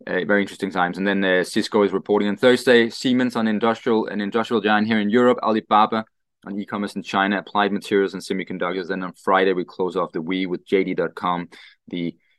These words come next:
equivalent in China, uh, the Amazon equivalent, I should say,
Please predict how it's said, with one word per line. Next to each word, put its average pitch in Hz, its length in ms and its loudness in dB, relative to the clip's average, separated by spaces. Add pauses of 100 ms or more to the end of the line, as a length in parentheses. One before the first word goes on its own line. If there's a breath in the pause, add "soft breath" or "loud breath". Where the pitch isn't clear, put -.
(120)
equivalent 110 580 -2
in 90 100 -6
China, 90 560 -6 (420)
uh, 85 200 -2
the 87 200 -2
Amazon 101 380 -2
equivalent, 85 460 -6
I 80 60 -8
should - 180 -14
say, 82 260 -4